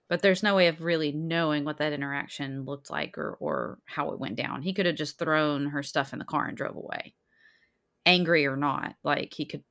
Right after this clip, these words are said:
they could have just been left at that. Um, it does make sense if he's got, if he's getting more violent and abusive, that, um, another guy saying, "I have this sweatshirt," he would make the automatic assumption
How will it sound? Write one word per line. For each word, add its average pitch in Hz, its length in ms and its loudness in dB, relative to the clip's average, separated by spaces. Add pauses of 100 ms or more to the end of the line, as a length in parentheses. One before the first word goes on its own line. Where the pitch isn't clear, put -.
they 147 140 0
could 165 140 -2
have 147 80 0
just 139 180 -4
been 127 140 -6
left 131 240 -6
at - 100 -14
that. - 260 -2 (720)
Um, 156 600 2 (1700)
it 160 120 -4
does 160 300 0
make 165 180 -2
sense 202 400 -2
if 147 140 -2
he's 156 200 -4
got, 151 320 0
if 156 160 -6
he's 156 220 -10
getting 151 320 0
more 151 260 -2
violent 139 480 0
and 139 100 -4
abusive, 147 720 -4 (320)
that, 135 640 -4 (440)
um, 139 640 -2
another 139 400 -2
guy 139 420 2
saying, 139 380 -4
"I 139 40 -6
have 135 260 -6
this 131 240 -6
sweatshirt," 151 460 -2
he 135 100 -4
would 139 120 -4
make 139 180 -8
the - 120 -6
automatic 135 460 -4
assumption 143 720 -4